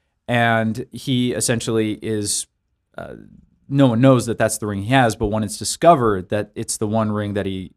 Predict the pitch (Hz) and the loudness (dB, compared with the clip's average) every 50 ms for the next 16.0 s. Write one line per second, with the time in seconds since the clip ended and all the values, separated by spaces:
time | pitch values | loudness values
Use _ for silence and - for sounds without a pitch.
0 | _ - 110 98 104 104 95 110 101 92 90 92 - - _ _ _ _ _ _ | _ -8 -6 -6 -6 -6 -4 -4 -4 -4 -4 -6 -6 -8 _ _ _ _ _ _
1 | _ - 147 147 151 135 107 92 90 107 117 117 - 123 127 131 131 131 - 92 | _ 4 6 6 6 6 4 0 -2 -4 -4 -4 0 2 4 4 4 4 2 -8
2 | 87 - - - _ _ _ _ _ _ - - 127 127 120 113 110 104 - - | -12 -10 -12 -16 _ _ _ _ _ _ -4 0 0 2 2 2 0 -2 -2 -4
3 | - - - 117 123 135 131 131 127 120 113 - - 117 110 107 104 - - _ | -6 -10 -6 0 2 2 4 4 0 0 -2 -2 -2 0 0 0 -2 -4 -6 _
4 | - - 113 101 101 117 113 117 113 113 110 - - - 143 143 139 131 120 117 | -8 -10 -10 -8 -4 -2 -2 0 0 -2 -4 -6 -2 0 2 2 2 2 0 -2
5 | 117 113 110 107 104 104 101 - - 104 104 104 - - - - 104 104 104 104 | -2 0 0 0 0 -2 -2 -4 -6 -10 -8 -8 -8 -8 -6 -4 -4 -2 -2 -2
6 | 104 98 95 98 92 92 90 92 92 - - 104 104 95 95 95 92 - - 101 | -2 -4 -6 -6 -6 -6 -8 -8 -10 -10 -10 -8 -8 -6 -8 -8 -10 -12 -10 -8
7 | 101 92 87 95 90 90 87 85 - - - 92 90 90 87 - 92 87 90 - | -8 -8 -6 -8 -8 -8 -8 -10 -14 -16 -16 -14 -14 -14 -12 -12 -12 -12 -6 -2
8 | - 143 123 98 - - 104 104 92 - 98 - - 92 90 98 90 - 101 95 | 0 0 0 0 -2 -8 -10 -10 -10 -10 -12 -10 -10 -10 -8 -8 -10 -10 -10 -10
9 | 95 92 98 95 95 92 - _ _ _ _ _ _ _ _ - 156 143 135 123 | -10 -8 -8 -8 -8 -10 -12 _ _ _ _ _ _ _ _ 4 4 6 4 4
10 | - 131 123 120 117 117 117 117 113 113 113 110 110 107 101 113 101 98 95 90 | 4 2 2 2 2 2 2 2 2 2 0 0 0 -2 -2 -2 -4 -4 -4 -4
11 | 101 98 98 95 95 90 - - - 69 58 53 - - - 131 123 117 107 - | -4 -4 -4 -6 -6 -8 -10 -14 -14 -14 -14 -14 -14 -8 -6 -6 -6 -6 -8 -8
12 | - 113 107 107 101 92 90 90 90 - - - 117 110 101 90 92 95 98 90 | -6 -6 -6 -4 -6 -6 -6 -8 -10 -12 -14 -12 -10 -8 -8 -8 -8 -10 -12 -10
13 | - 101 - - 92 92 92 - - - 101 107 110 107 110 101 104 104 87 - | -10 -12 -10 -10 -12 -12 -12 -12 -10 -8 -4 -4 -2 -2 -2 -4 -4 -8 -8 -8
14 | 107 95 92 90 87 - - - - 104 95 95 92 92 90 - 95 92 87 101 | -8 -6 -6 -8 -10 -10 -12 -8 -6 -6 -6 -4 -6 -6 -8 -8 -10 -12 -8 -8
15 | 95 87 85 87 95 90 - - 95 - - 98 92 80 98 107 110 107 107 107 | -8 -8 -8 -8 -10 -10 -10 -10 -12 -14 -12 -12 -12 -10 -6 -4 -4 -4 -4 -6